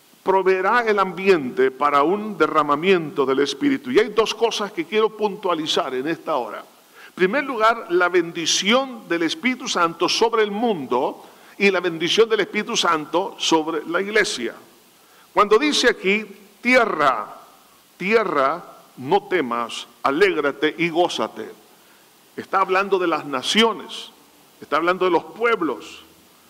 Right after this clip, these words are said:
O sea que es una, es un mensaje que Dios está dando al mundo entero. La bendición del Espíritu de Dios sobre las naciones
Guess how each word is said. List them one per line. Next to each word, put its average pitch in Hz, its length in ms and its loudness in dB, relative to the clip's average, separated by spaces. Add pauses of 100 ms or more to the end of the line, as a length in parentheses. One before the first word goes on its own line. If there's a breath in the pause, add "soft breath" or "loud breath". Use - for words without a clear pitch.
(120)
O - 80 -14
sea 170 160 2
que 214 120 2
es 208 160 0
una, 233 280 0 (380)
es - 140 -4
un 247 100 0
mensaje 214 640 0
que 175 100 4
Dios 208 180 2
está 196 260 0
dando 175 520 2
al 143 140 -2
mundo 202 360 2
entero. 123 460 0 (1120 soft breath)
La 151 160 2
bendición 269 560 2
del 240 140 2
Espíritu 247 400 -4
de 233 80 6
Dios 226 240 0
sobre 202 260 0
las 185 160 2
naciones 175 920 0